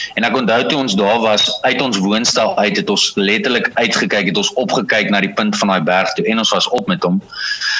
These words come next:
Maar die oomblik, soos byvoorbeeld, dis wat ek wil sê, so ons, so jy stap uit op daai balkon, en jy's in 'n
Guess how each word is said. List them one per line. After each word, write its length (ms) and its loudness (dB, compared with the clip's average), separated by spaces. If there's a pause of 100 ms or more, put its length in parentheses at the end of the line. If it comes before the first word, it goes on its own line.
(160)
Maar 100 0
die 120 0
oomblik, 300 2
soos 160 0
byvoorbeeld, 400 0
dis 140 0
wat 100 0
ek 60 -2
wil 100 0
sê, 340 2
so 220 2
ons, 600 -2
so 120 0
jy 100 2
stap 440 0
uit 220 0
op 120 -2
daai 520 2
balkon, 800 0 (840)
en 180 0
jy's 240 2
in 120 0
'n 340 -2